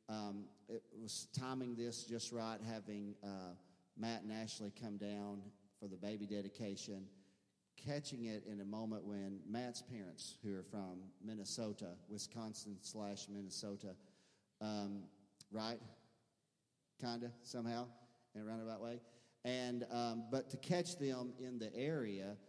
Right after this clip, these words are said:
to see them for the holidays, uh, to see their, their, their grandchildren,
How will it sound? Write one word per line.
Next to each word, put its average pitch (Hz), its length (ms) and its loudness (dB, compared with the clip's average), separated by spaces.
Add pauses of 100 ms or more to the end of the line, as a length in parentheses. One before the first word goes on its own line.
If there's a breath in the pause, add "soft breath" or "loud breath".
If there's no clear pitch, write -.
(280 loud breath)
to 113 80 -6
see 131 240 -2
them 120 220 0
for 113 120 -2
the 104 80 0
holidays, 104 800 0 (160)
uh, 98 240 0
to - 80 -8
see 113 200 -2
their, 98 340 -2
their, 98 160 0 (100)
their 98 160 -2 (140)
grandchildren, 107 800 0